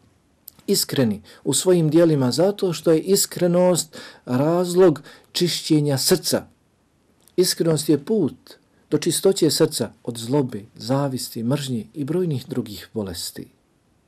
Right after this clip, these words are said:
Kaže Allahov poslanik alejhi salatu vesselam: "Neće se naći zloba u srcu i jednog muslimana pri kojem se nađu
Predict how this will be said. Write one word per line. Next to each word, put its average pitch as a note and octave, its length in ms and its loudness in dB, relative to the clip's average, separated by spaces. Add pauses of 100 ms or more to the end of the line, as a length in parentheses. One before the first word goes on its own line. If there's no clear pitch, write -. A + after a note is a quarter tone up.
(380)
Kaže D#3+ 260 -2
Allahov C3+ 380 0
poslanik B2+ 500 -6
alejhi B2 320 -4
salatu B2+ 480 -2
vesselam: D3 680 0 (520)
"Neće E3+ 520 2
se D#3 200 2
naći D#3+ 440 2
zloba D3 540 4 (640)
u C#3+ 120 2
srcu G#3 540 4
i F3+ 140 0
jednog F#3+ 420 6
muslimana C#3+ 680 2
pri D3 180 0
kojem D#3 340 0
se C3 200 0
nađu F3 600 0